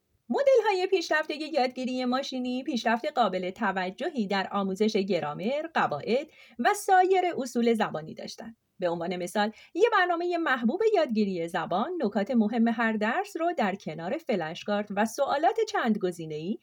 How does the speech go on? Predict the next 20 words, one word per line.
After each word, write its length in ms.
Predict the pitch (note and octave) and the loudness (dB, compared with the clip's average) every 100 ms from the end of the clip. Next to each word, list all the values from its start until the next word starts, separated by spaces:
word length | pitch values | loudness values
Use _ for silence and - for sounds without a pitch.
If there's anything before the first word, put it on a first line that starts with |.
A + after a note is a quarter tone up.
| _ _ | _ _
برای 400 | A3+ D4+ E4 D4+ C4+ | 2 4 2 0 2
یادگیری 640 | A3+ A3+ G#3 A3 A3+ G3+ | 4 4 0 0 2 2
بهتر 460 | F3+ F#3 F#3+ F#3+ F#4+ A4 | 2 0 0 -2 0 0
واژگان 440 | G4+ F4 D#4 D4 | 0 -2 -2 -4
زبان 300 | C#4+ C#4 C4+ | -2 -2 -2
آموزان 380 | C4+ C4+ D4 F#4 - _ _ - | -4 -4 -4 -4 -8 _ _ 0
ارائه 340 | E4+ G#3+ C3+ | 2 2 -2
می‌کنه. 340 | - - A3 - _ _ _ A3 A3 | -10 -12 -16 -18 _ _ _ 0 4
دومین 480 | A4 F#4+ A4 A4 | 4 4 2 4
مورد، 320 | G#3+ D#3 - - - | 2 2 -2 -8 -4
تشخیص 520 | F#3+ - - A4 - D4 D4+ _ | -2 -2 -4 -6 -4 -4 -6 _
صدا. 400 | - - D3+ - - _ _ | -4 -2 -2 -4 -12 _ _
این 140 | G#4+ C#5 B4 | -6 0 2
روش 340 | G#4 G4+ G4 A#3+ | 2 2 2 4
برای 400 | C4 C4 F4 D#4 | 4 4 2 2
یادگیری 600 | G#3+ G#3+ G#3 A#3+ B3+ C4 | 2 2 0 -2 -2 -2
تلفظ 480 | A#3+ - - F#3 G#3+ | 0 0 0 0 -2
کلمات 580 | G#3+ A#3 D#3 D#3+ A#3 | 0 -2 -2 -4 -4
زبان 380 | F#4+ F#4 F#4 F#4 | 2 4 4 2
خارجی 460 | F#4 F4 F4+ F4+ | 4 2 2 2